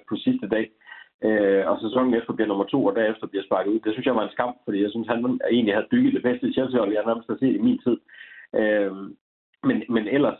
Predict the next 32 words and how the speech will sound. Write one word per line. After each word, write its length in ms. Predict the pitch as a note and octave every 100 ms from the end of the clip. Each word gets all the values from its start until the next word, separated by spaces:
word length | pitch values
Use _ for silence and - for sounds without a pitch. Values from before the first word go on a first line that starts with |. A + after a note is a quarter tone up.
| -
jamen, 300 | A2+ A2 G2+
så 180 | - -
synes 200 | B2 -
jeg, 80 |
når 100 | A2
man, 200 | G2+ F#2+
når 80 | G2
man 100 | G#2
kigger 200 | - B2+
på 80 | G#2+
bagkant 460 | G2+ A2+ C3 A2+ G2+
af 80 |
det, 120 | A2+ G#2+
så 80 |
kan 120 | A2+ A2
man 120 | G2
sagtens 320 | A#2+ A#2+ A2 -
se, 200 | B2 -
at, 40 | - -
at, 120 | G2 -
øh, 260 | F#2 F#2
i 40 | G#2+
hvert 140 | A#2
fald 100 | B2+
en 60 | A#2+
del 140 | C#3+
af 60 | G#2
beslutningerne 500 | G#2 A#2+ A#2 F#2 -
måske 260 | - A2+
var 80 | A#2+
de 80 | A#2
korrekte. 360 | C3+ D3 -